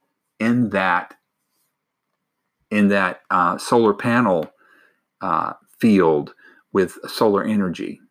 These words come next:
uh, called Solar City. So m-, he wants to merge those two companies and, uh, believes that there will be more innovation between when those two companies are combined,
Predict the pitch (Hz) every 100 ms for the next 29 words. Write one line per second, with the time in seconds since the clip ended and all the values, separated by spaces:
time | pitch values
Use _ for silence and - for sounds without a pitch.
0 | 247 95 87 - 90 85 - 113 104 87
1 | - 113 147 127 _ _ _ _ _ _
2 | _ _ _ _ - - - 107 101 -
3 | 107 - _ - 113 - 143 139 127 98
4 | - - 107 95 95 - - - 98 107
5 | 131 139 123 - 104 104 - 95 - 156
6 | 147 - - - - - _ _ _ _
7 | _ 104 98 95 98 98 - 95 95 98
8 | 101 101 110 110 110 101 - 101 98 98
9 | 95 104 135 143 101 85 82 - - 80
10 | 82 _ _ _ _ 123 - 113 101 101
11 | 104 95 98 101 - 98 104 98 95 85
12 | 87 - - 82 95 80 - -